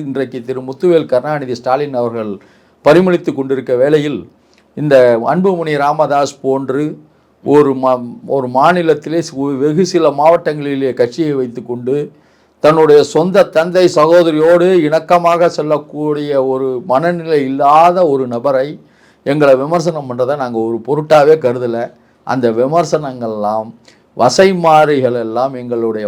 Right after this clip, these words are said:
பாராட்டுகளாக நாங்கள் எடுத்துக்கொண்டு தான் செயல்படுகிறோமே ஒழிய, அந்த திட்டெல்லாம் எங்களை ஒண்ணும் பண்ணாது. இன்னொன்னு சொல்றேன், திரு முத்துவேல் கருணாநிதி ஸ்டாலினை பொறுத்தவரை, ஆயிரத்தி தொள்ளாயிரத்தி அறுபத்தொம்போது, அறுபத்தி ஏழுலே அரசியலுக்கு வந்தவர்,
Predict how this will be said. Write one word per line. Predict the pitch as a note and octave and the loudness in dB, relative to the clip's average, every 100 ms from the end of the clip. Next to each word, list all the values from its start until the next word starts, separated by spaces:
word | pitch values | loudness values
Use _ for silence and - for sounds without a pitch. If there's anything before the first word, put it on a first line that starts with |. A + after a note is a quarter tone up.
| G2 B2 | -4 2
பாராட்டுகளாக | C3+ F3 F3+ F3+ C#3+ C3+ C3+ C#3 B2+ | 4 4 2 0 0 0 0 -4 -8
நாங்கள் | B2 A#2 A#2 | -6 -6 -6
எடுத்துக்கொண்டு | A#2+ C#3+ C3 B2 B2+ | -8 -8 -8 -4 -4
தான் | C#3+ C#3+ | -4 -6
செயல்படுகிறோமே | B2 B2 A#2+ A2+ A2 G#2+ G#2 | -8 -6 -8 -6 -8 -8 -8
ஒழிய, | G#2+ C#3 B2 | -4 -4 -4
அந்த | A2+ G#2 | -8 -14
திட்டெல்லாம் | B2 - D#3 C#3+ | -12 -8 -8 -8
எங்களை | B2 A2+ | -8 -8
ஒண்ணும் | D3 C#3 | -10 -10
பண்ணாது. | B2 A2 F2+ - | -8 -8 -8 -10
இன்னொன்னு | F#3 G#3 F#3 | -6 -6 -6
சொல்றேன், | C#3+ B2+ B2+ B2 A2 _ _ _ _ _ _ _ _ _ _ - | -8 -6 -8 -10 -18 _ _ _ _ _ _ _ _ _ _ -10
திரு | B2 A#2 | -6 -6
முத்துவேல் | B2+ F#3 G3 E3+ | -2 0 0 0
கருணாநிதி | D3+ D3 C3 A#2 | -2 -4 -8 -8
ஸ்டாலினை | A#2+ B2+ A#2 G#2+ | -8 -10 -12 -8
பொறுத்தவரை, | B2 D3 B2 G2+ A#2+ G2+ F2 _ _ _ _ _ _ - | -8 -6 -10 -8 -8 -10 -16 _ _ _ _ _ _ 0
ஆயிரத்தி | D3+ G#3 - | 4 4 4
தொள்ளாயிரத்தி | F3+ E3+ D3+ C3 | 2 2 2 0
அறுபத்தொம்போது, | C#3 F3+ F3+ E3+ D#3+ D#3+ D3+ C#3+ B2 | 2 0 -2 -8 -6 -6 -2 0 0
அறுபத்தி | E3 F3+ F3+ E3 | 0 -2 -4 -2
ஏழுலே | D#3 D3+ D3 C#3+ E3 D#3+ D#3 _ _ A#2+ | -2 -4 -4 -2 -2 -2 -8 _ _ -4
அரசியலுக்கு | C3 D3+ D#3+ C#3+ B2 A#2 | -2 -2 -4 -4 -6 -8
வந்தவர், | A#2+ C3 B2+ B2+ | -4 0 2 0